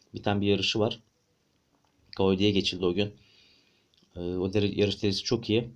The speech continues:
Hep uzunlarda koştu. Kısada bakın daha iyi derece yapmış. Kısada bence, e, daha etkili olabilir. Bana göre kuponlarınızda bulunsun. Çünkü önde kaçan atın hemen arkasında gidip de veya, e, numarayı da alıp da gide-, gidebiliyor.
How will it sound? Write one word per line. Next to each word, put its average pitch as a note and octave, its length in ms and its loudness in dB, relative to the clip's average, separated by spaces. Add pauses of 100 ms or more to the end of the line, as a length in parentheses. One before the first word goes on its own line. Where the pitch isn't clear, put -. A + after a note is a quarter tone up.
(280)
Hep G#2+ 280 -6
uzunlarda A2 480 0
koştu. A#2+ 640 0
Kısada G#2 340 0
bakın G#2+ 300 0
daha G#2 160 4
iyi G#2 100 2
derece F2+ 260 0
yapmış. - 460 -6 (160)
Kısada A2 360 -2
bence, A2+ 360 2 (540)
e, - 40 -8
daha G2+ 340 2
etkili G#2 240 -2
olabilir. G#2+ 480 2 (680)
Bana G2+ 200 0
göre G2 240 0
kuponlarınızda G2 540 -2
bulunsun. G#2 300 -2
Çünkü G#2 340 -4 (300)
önde G#2 240 0
kaçan A2 260 0
atın A2 180 0
hemen G#2+ 200 4
arkasında G#2 260 -2
gidip G#2 320 -4
de G#2 240 2
veya, G2+ 340 0 (720)
e, F2+ 280 -4 (200)
numarayı G2+ 340 4
da A2+ 40 6
alıp G2+ 240 0
da F2+ 60 2 (300)
gide-, F2+ 320 -6
gidebiliyor. F#2+ 520 0